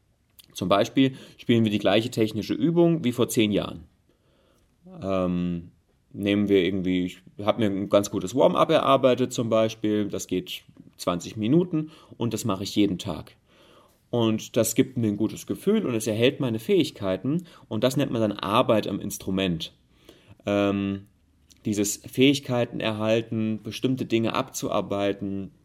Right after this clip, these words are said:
zum Beispiel eine bestimmte Atemübung zu machen, um den Körper fit zu halten, äh, oder laufen zu gehen, zum Beispiel eben eine Bindungsübung machen, um die Zunge flexibel zu halten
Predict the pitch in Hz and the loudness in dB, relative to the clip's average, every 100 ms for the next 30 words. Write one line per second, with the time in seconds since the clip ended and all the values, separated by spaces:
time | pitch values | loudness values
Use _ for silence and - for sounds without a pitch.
0 | _ - 98 95 95 - 95 90 - 95 | _ -10 -2 0 0 -2 -4 -6 -6 -6
1 | - - - 120 104 104 101 101 92 90 | -2 -2 -2 -2 -4 -6 -6 -6 -4 -4
2 | 90 90 85 120 113 98 98 - 95 90 | -4 -6 -2 -2 0 -4 -6 -6 -4 -2
3 | 90 87 90 - - - _ - 92 90 | -4 -6 -10 -16 -20 -20 _ -10 -4 -2
4 | 87 87 87 87 101 101 - 95 92 92 | -2 -2 2 2 2 0 -8 -4 -2 -2
5 | 92 - _ - 101 92 95 98 - 98 | -6 -16 _ -8 -2 2 2 2 -2 0
6 | 95 92 - 90 87 87 82 - - - | 2 0 0 0 0 -2 -6 -16 -20 -16
7 | - 92 90 127 135 123 113 110 107 101 | -6 -4 2 4 6 4 2 0 0 0
8 | 95 101 95 95 90 - 113 104 98 - | -2 -4 -6 -6 -6 0 0 2 -2 -2
9 | 95 90 - 87 92 85 87 | -6 -6 -8 -8 -6 -6 -8